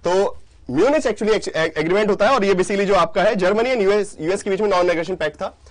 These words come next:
चलिए, तो जर्मन यूएसएसआर के motto, uh, river turn, uh, river top basically agreement है। Basically, these two are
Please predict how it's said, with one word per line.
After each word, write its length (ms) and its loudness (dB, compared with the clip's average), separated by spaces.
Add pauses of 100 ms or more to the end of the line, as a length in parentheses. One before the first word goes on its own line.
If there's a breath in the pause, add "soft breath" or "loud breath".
(240 soft breath)
चलिए, 180 0
तो 340 -2
जर्मन 380 2
यूएसएसआर 400 0
के 120 -4
motto, 440 0
uh, 500 -2
river 220 2
turn, 180 -2 (120)
uh, 240 -2
river 140 2
top 140 2
basically 340 0
agreement 280 0
है। 80 0
Basically, 340 0
these 440 -2
two 160 0
are 240 2